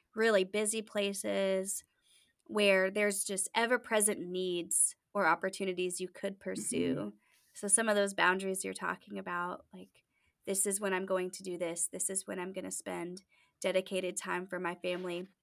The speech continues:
Speaker 1: I feel like even in my own life, it's so easy to try to constantly intertwine the two.
Speaker 2: Mm-hmm.
Speaker 1: Like, "Well, we can go out, but if we meet someone, you know, at the park, like, we're gonna bring 'em back home and have them for dinner." And it's like, you know, our kids need that time of, it's just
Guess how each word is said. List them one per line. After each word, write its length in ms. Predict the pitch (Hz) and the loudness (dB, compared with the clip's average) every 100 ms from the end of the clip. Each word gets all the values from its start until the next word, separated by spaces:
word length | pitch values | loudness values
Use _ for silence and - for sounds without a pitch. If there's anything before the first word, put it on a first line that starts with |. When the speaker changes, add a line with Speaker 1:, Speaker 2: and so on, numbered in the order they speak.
| _ - _ - | _ -20 _ -4
Speaker 1:
I 80 | 214 | 0
feel 140 | 247 | 6
like 200 | 269 220 | 6 4
even 180 | 233 226 | 0 4
in 120 | 214 | 4
my 160 | 196 190 | 4 2
own 180 | 202 208 | 2 2
life, 260 | 196 208 | 2 2
it's 180 | 180 - | 0 0
so 140 | 214 208 | 2 2
easy 320 | 214 208 208 | 2 0 0
to 80 | 190 | -2
try 280 | - 220 202 | 2 6 6
to 100 | 185 | 4
constantly 640 | - 202 202 - 180 196 | 6 4 4 0 0 0
intertwine 500 | 196 190 - 185 190 | 2 0 0 -2 0
the 60 | 196 | -2
two. 440 | - 226 - 220 | -2 0 0 -2
Speaker 2:
Mm-hmm. 80 | - | -2
Speaker 1:
Like, 220 | 185 185 _ - - - | -6 -6 _ -20 -4 2
"Well, 120 | 285 | 6
we 140 | 392 | 6
can 160 | 440 330 | 4 2
go 180 | 277 254 | 2 4
out, 340 | 381 349 226 | 6 8 6
but 120 | 226 | 4
if 140 | 233 240 | 2 0
we 120 | 277 | 0
meet 200 | 285 320 | 0 0
someone, 680 | 330 277 269 254 247 247 254 | -2 0 0 -2 -2 -4 -4
you 100 | 202 | -4
know, 380 | 196 190 190 202 _ _ - | -2 0 -2 -4 _ _ -4
at 160 | 202 214 | -2 0
the 60 | |
park, 400 | 277 381 453 415 381 | -2 2 4 2 0
like, 180 | 202 202 | -2 0
we're 120 | 247 | 0
gonna 240 | 294 311 | 0 0
bring 180 | 254 226 | -2 -4
'em 100 | 269 | -2
back 200 | 311 320 | -2 -2
home 280 | 359 349 285 | 0 2 0
and 100 | 233 | 0
have 180 | 220 - | -4 -4
them 140 | 269 | -6
for 100 | 294 | -4
dinner." 240 | 311 339 | 0 0
And 140 | 285 247 | 0 -2
it's 180 | 233 - | -4 -2
like, 300 | 208 208 _ _ _ _ - | -2 -4 _ _ _ _ -4
you 100 | 214 | 2
know, 60 | |
our 120 | 208 | 4
kids 360 | 202 220 202 202 | 2 0 0 0
need 180 | 175 175 | -2 2
that 200 | 110 - | 2 0
time 440 | - 170 170 165 | -2 0 2 0
of, 240 | 151 170 202 - | -4 -8 -12 -14
it's 180 | 202 - | -10 -8
just 440 | 151 - - - | -4 -2 -2 -6